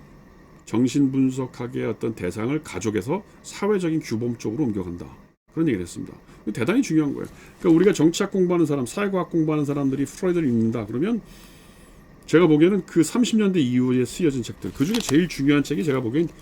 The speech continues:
이 문명 속의 불만이에요. 특히 이 문명 속의 불만이라고 하는 책은 일곱 개가 둘레 여섯, 여섯 개의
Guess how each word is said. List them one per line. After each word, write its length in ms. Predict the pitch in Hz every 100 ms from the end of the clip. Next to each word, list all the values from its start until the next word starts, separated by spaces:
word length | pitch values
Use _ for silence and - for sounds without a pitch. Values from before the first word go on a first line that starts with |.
| -
이 100 | -
문명 400 | 139 107 123 131
속의 240 | 113 123 175
불만이에요. 380 | 147 80 - - - - - -
특히 460 | - - 202 160 165
이 40 |
문명 380 | 170 135 170 185
속의 260 | 160 175 165
불만이라고 1700 | 147 147 151 147 147 147 - - - - - - 131 147 151 151
하는 180 | 147 151
책은 640 | - - 180 180 220 113 - - -
일곱 520 | 170 165 113 127 143
개가 240 | - 135 170
둘레 500 | 123 127 123 120 120
여섯, 260 | 107 - 117
여섯 300 | 127 190 -
개의 600 | 175 160 147 147 139